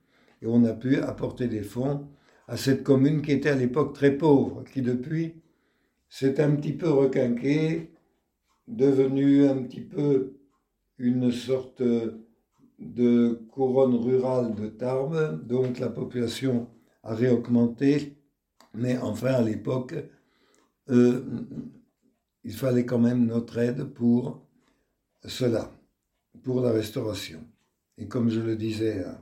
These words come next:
madame, <clears throat> le,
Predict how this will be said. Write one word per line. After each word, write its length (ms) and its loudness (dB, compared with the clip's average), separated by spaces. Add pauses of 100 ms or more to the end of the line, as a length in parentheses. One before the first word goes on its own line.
(200)
madame, 520 -10 (1000)
<clears throat> 60 2 (520)
le, 580 4